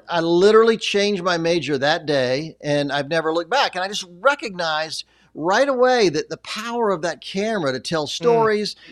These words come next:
Speaker 1: to impact people's lives, is just so remarkable. So I, I, I just started focusing on that. And like I say, I never looked back, and here we are after all those years.
Speaker 2: I love it. So fast forward all these years,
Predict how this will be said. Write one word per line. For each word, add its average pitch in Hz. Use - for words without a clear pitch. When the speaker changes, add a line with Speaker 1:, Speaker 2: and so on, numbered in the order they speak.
Speaker 1:
to 165
impact 160
people's 147
lives, 190
is 160
just 151
so 202
remarkable. 160
So 165
I, 143
I, 147
I 165
just -
started 170
focusing 170
on 147
that. 156
And 139
like 147
I 147
say, 170
I 127
never 147
looked 151
back, 147
and 120
here 151
we 156
are 151
after 135
all 139
those 147
years. 156
Speaker 2:
I 127
love 120
it. 117
So 160
fast 165
forward 180
all 139
these 127
years, 123